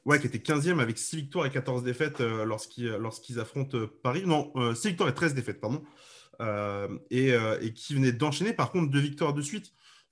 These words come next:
Et, euh, et justement, euh, grâce à Temidayo Youssouf et à Jean-Marc Pansa qu'on, qu'on citait tout à l'heure, qui avaient, euh, chacun, leur tour, avait, avait, avait sorti, euh, euh, un gros match chacun.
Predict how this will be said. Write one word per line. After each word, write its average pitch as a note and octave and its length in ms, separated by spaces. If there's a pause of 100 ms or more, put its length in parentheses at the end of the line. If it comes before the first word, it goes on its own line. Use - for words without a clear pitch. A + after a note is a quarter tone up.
(180)
Et, C#3+ 120
euh, A#2+ 160
et B2+ 80
justement, D#3 540
euh, B2 220 (240)
grâce D3+ 460 (200)
à C3+ 100
Temidayo C3 440
Youssouf C3+ 340
et C3+ 140
à A#2+ 100
Jean-Marc A#2 300
Pansa B2+ 260
qu'on, A2+ 260 (420)
qu'on A#2+ 140
citait A#2 260
tout A#2 160
à B2+ 80
l'heure, F#3+ 220
qui B2 200
avaient, C3 220
euh, B2+ 120
chacun, C#3 640
leur A#2 200
tour, D#3 220
avait, A2+ 220
avait, A2 260 (140)
avait A2 100
sorti, - 400
euh, A2+ 180 (720)
euh, G2+ 160
un C3 100
gros B2+ 140
match C3+ 200
chacun. D#3 300